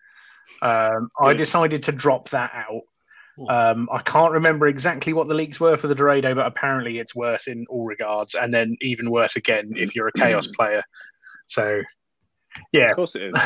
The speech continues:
Speaker 1: So I decided, I decided to let him go, and I've replaced him with, um, I've turned all my standard dreadnoughts into venerable dreadnoughts because they are the tits.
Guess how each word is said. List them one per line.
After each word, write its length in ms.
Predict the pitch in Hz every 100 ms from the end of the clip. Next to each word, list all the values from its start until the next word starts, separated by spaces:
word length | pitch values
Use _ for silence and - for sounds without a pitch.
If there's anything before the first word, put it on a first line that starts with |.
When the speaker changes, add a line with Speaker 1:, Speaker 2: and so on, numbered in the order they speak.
| -
Speaker 1:
So 100 | 165
I 260 | 170 180
decided, 380 | 175 170 214 196
I 100 | 160
decided 460 | 147 143 190 180 147
to 260 | 165 156
let 220 | 147 151
him 180 | 147 143
go, 240 | 123 117 123
and 100 | 131
I've 200 | 143 131
replaced 360 | 131 139 131 -
him 360 | 135 127 127 -
with, 680 | 127 123 120 120 120 110 - - 127
um, 640 | 113 110 110 110 110 110 - _ _ _ -
I've 320 | 123 110 - - _ _ _ _ _ _ -
turned 240 | 151 143
all 100 | 147
my 140 | 139 131
standard 420 | - 165 156 127
dreadnoughts 500 | 135 117 120 117 -
into 280 | 139 123 123
venerable 360 | 135 117 113
dreadnoughts 540 | 110 117 - 117 120 -
because 420 | 113 - 107 104
they 260 | 120 117
are 160 | 110 107
the 100 | 104
tits. 480 | - 185 - -